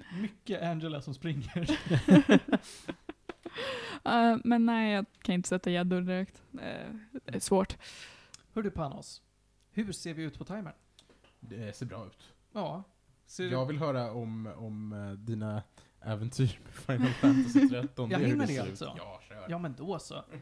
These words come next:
Speaker 1: Nu är det ju så här, va, att det finns många Final Fantasy-spel. Vi har pratat om många Final Fantasy-spel.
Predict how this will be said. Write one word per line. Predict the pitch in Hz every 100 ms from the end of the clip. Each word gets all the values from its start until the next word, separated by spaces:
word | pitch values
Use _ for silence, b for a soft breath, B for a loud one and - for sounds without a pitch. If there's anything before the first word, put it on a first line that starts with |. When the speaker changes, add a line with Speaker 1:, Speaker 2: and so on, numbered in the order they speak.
| b b b -
Speaker 1:
Nu | 226 180
är |
det | 156
ju |
så | 151
här, | 151
va, | 156
att | 160
det | 240
finns | 254 233
många | 240 208 185
Final | 202 175
Fantasy-spel. | 190 165 - 185 175 214
Vi | 185
har | 202
pratat | - 214 - 240 403
om | 262
många | 170 -
Final | 165 -
Fantasy-spel. | - - 165 - -